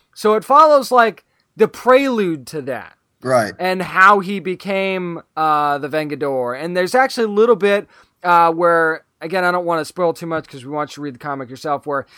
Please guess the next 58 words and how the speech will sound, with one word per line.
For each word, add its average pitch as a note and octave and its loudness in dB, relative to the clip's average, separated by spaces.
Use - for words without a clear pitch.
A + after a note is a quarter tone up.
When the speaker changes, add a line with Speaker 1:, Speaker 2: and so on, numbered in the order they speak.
Speaker 1:
he A3+ -6
saves G3+ -2
somebody D3+ 0
and, D3+ -8
uh, C#3 -2
something F3+ -6
happens E3+ -2
to D#3+ -10
him C#3 -8
towards F3 -4
the E3 -6
end D#3+ -4
of D3 -8
the D3 -14
comic. F3 -2
But F#3 -4
what B3 2
it D4 -8
really F#4+ -2
dives A#3 4
into G#3+ -6
more G#3 -2
is F#3 -6
the, F3+ -4
how B3+ 6
did C4 -2
he A#3 -2
become G3+ -2
the F3 -10
Vengador F3+ -2
in E3 -6
the D#3+ -8
first F3+ -4
place? D3 -6
And D3+ -14
of C3 -18
course, F3+ -4
it D#3+ -8
deals F#3 -2
with E3+ -8
his, E3 -6
uh, D#3 -2
little G3 -4
brother D#3+ -2
Oscar, F#3 -2
who D#3+ -8
ends D3+ -10
up D3 -12
taking D3 -10
up C#3+ -10
the, C3 -6
the C3+ -12
mantle C#3+ -10
later C#3 -8
on B2+ -10
in A#2+ -16
the A#2+ -16
show, C#3+ -2